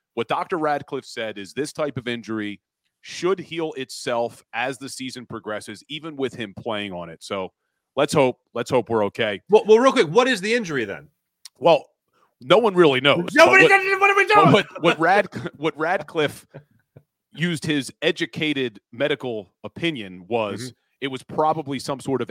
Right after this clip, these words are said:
Speaker 1: M C L strain.
Speaker 2: Oof.
Speaker 1: And that's why you're seeing him wear the brace. It just helps with stability a little bit. But the good thing about the M C L is that blood flows in that region and it can help self-heal. But we will see.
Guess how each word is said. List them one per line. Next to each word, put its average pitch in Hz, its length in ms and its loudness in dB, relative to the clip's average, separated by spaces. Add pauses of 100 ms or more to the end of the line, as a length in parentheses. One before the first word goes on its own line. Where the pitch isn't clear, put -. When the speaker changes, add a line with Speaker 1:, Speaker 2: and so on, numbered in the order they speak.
(120)
Speaker 1:
M 139 240 -6
C 117 320 -8
L 104 180 -6
strain. 71 480 -20 (240)
Speaker 2:
Oof. 95 260 -10
Speaker 1:
And 117 140 -6
that's 117 240 -4
why 120 220 0
you're 110 160 -8
seeing 110 400 -10
him 101 300 -14
wear 107 240 -4
the 101 80 -12
brace. 101 360 -10
It 107 80 -16
just - 180 -12
helps 98 220 -8
with 110 120 -10
stability 95 500 -12
a 92 80 -12
little 90 180 -12
bit. 92 280 -12
But 92 160 -10 (260)
the 117 80 -10
good 135 180 0
thing 123 140 -4
about 113 220 -2
the 110 120 -8
M 104 120 -8
C 143 200 -12
L 151 260 -4
is 113 80 -10
that 104 220 -8
blood 123 320 0
flows 120 380 -6
in 117 100 -6
that 107 200 -6
region 110 360 -10
and 98 100 -12
it 92 60 -18
can 92 120 -20
help 95 280 -10 (180)
self-heal. - 540 -8 (560)
But 117 220 2 (720)
we 117 100 -6
will 95 120 -12
see. 73 260 -14